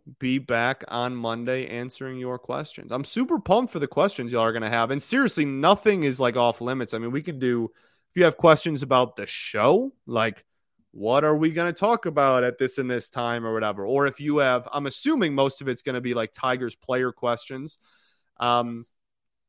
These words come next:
we'll get into all of those. You know, if you, you have personnel questions, individual players you have questions on, coaches you have questions on,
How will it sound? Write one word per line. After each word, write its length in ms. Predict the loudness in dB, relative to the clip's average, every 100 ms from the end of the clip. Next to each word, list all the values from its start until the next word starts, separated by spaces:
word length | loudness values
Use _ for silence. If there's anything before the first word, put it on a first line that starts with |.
| _ _ _ -6
we'll 100 | -2
get 160 | 2 2
into 220 | 2 0
all 300 | 4 4 4
of 120 | 2
those. 480 | 2 4 4 0 -4
You 60 | 0
know, 160 | 0
if 100 | 0
you, 160 | -4 -4
you 140 | -2 -2
have 140 | -2
personnel 680 | -2 -2 -2 -2 2 2 2
questions, 600 | 2 2 2 -2 -8 -8
individual 720 | -6 -4 -2 0 0 0 0
players 460 | 0 0 2 0 -2
you 60 |
have 120 | -4
questions 480 | 0 0 0 -4 -2
on, 240 | 0 0 -2
coaches 480 | -2 -2 -2 -4
you 100 | 0
have 120 | 0 0
questions 520 | 0 0 -2 -10 -6
on, 320 | -2 -2 -4